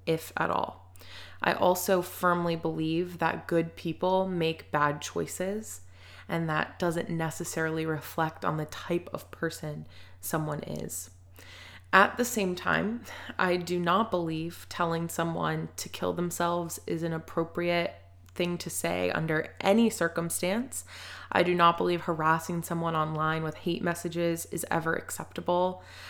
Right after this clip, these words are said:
I also do not believe, regardless of how much we love the women or are huge fans of them, which I definitely consider myself,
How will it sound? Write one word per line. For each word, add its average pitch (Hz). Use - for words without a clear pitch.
I 180
also 180
do 165
not 160
believe, 165
regardless 170
of 175
how 165
much 165
we 160
love 190
the 175
women 190
or 160
are 156
huge 185
fans 175
of 165
them, 170
which 160
I 160
definitely 165
consider 165
myself, 165